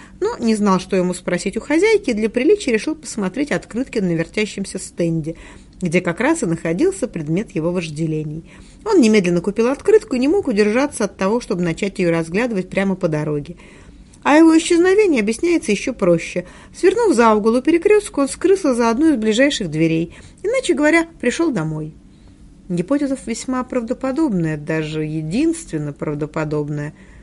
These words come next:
Но перед глазами Уоллеса снова и снова встаёт видение. Коротышка в зелёном плаще посреди тротуара.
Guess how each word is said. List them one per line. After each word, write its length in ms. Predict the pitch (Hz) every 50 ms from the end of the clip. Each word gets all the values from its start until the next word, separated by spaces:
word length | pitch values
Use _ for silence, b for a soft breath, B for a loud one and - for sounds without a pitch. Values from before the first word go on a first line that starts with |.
| B B B B - -
Но 140 | 165 165 165
перед 240 | 165 202 190 185 190
глазами 500 | 185 185 196 196 190 233 262 269 254 254
Уоллеса 440 | 247 254 277 262 262 254 - 233 214
снова 480 | - - - 240 277 285 262 262 262
и 20 | 247
снова 420 | 254 - - - 254 240 196 185
встаёт 480 | 180 - - - 180 175 202 208 202 -
видение. 720 | 190 208 202 185 - 196 175 156 151 151 147 147 147 - B B B B B B B B - - -
Коротышка 800 | - 196 175 175 170 165 - - - 269 247 - - - - 202
в 80 | 170
зелёном 480 | 175 170 180 185 190 202 190 185 175 170
плаще 680 | - - - 175 165 160 - - - - - - 254
посреди 580 | 240 - - - - - 180 170 170 160 185 180
тротуара. 840 | 180 - 175 170 165 - - 180 175 175 170 160 156 151 156 151